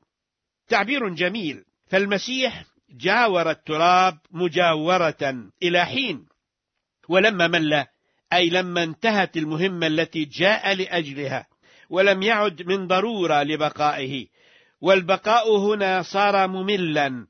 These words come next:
فغادر الأرض واستقبلته السماء، فنابت عن التراب السماء، فالكل يعود لأصله،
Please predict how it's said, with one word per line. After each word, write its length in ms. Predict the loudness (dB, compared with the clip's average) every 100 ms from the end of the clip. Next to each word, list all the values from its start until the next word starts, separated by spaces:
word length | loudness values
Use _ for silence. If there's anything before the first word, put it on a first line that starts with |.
| _ _ _ -4
فغادر 720 | 0 2 4 2 2 0 -2
الأرض 540 | -2 -2 0 0 -4 -6 _ _ _ -2
واستقبلته 1120 | -2 0 -2 -2 -4 -4 0 2 0 -2 -8
السماء، 640 | -6 -4 -2 -2 -4 -6 _ _ _ -4
فنابت 800 | 0 2 2 2 2 0 -2
عن 200 | -2 -2
التراب 600 | -2 -8 -4 0 2 2 -2
السماء، 680 | -6 -4 -2 -2 -2 -6 -10 _ _ _ 2
فالكل 720 | 2 2 -4 -6 -4 -4 -6 -2
يعود 460 | 0 2 0 0
لأصله، 800 | -2 -2 -2 -4 -6 -8 -6 -8